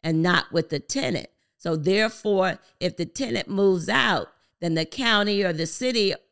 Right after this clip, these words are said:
are going to replace that with a very new tenant for me. But for most of us, we do the tenant-based vouchers. And what that means is the tenant has a voucher,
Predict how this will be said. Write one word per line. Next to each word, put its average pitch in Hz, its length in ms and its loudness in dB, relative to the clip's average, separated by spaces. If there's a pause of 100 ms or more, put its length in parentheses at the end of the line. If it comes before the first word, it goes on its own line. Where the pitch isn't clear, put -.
(100)
are 165 60 -8
going 180 260 -2
to 165 80 -4
replace - 640 -4 (300)
that 151 260 -2 (120)
with 160 220 2
a 170 60 4
very 143 340 4
new 160 220 0
tenant 143 440 -6
for 110 260 -8
me. 50 100 -16 (500)
But 175 340 2 (400)
for 185 200 0
most 214 420 2
of 220 140 -2
us, 196 240 0
we 180 200 2
do 185 300 0
the 170 500 0
tenant-based 160 680 -4
vouchers. - 560 -8 (280)
And 160 200 0
what 170 240 2
that 185 280 0
means 214 380 -4
is 180 340 0 (800)
the 165 120 -4
tenant 196 360 -2
has 196 300 0
a 240 40 -6
voucher, 143 520 -2